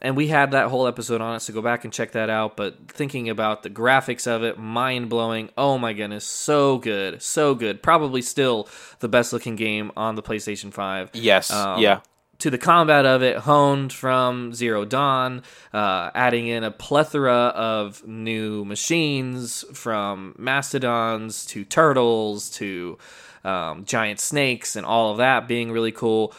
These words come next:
Speaker 1: Taking the story and really expanding on it is awesome
Speaker 2: Yep.
Speaker 1: and giving us a world that is worthy of a triple A experience. A lot of games will consider themselves triple A and then deliver a,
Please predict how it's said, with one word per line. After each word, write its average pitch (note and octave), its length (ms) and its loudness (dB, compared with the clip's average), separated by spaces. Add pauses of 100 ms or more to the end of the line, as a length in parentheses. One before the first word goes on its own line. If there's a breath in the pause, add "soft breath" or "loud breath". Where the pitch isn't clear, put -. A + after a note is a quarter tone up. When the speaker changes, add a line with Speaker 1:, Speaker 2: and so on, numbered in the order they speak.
(120)
Speaker 1:
Taking F3+ 400 2
the B2 80 2
story C3 580 0
and A2 160 -4
really A#2+ 220 2
expanding B2 760 -2
on B2 220 -2
it B2 180 -6
is A#2+ 180 -4
awesome A2+ 400 -2
Speaker 2:
Yep. A#2+ 120 2
Speaker 1:
and G#2 160 -10
giving A#2+ 260 -4
us A#2 160 -4
a A2+ 60 -4
world A2 320 -2
that G#2 100 -2
is G2 140 -8
worthy A2+ 440 2
of A2 200 -2
a A#2 40 -4
triple A#2+ 340 -2
A A#2 60 2
experience. A#2 680 -4 (260 loud breath)
A A2+ 80 0
lot A#2 260 4
of B2+ 100 2
games A#2+ 440 0
will G#2+ 140 -6
consider - 340 -4
themselves A2+ 400 -2
triple A2+ 320 -2
A A2 100 0
and A2 120 -4
then G2+ 320 -10
deliver G#2 440 -4
a, E2 60 -4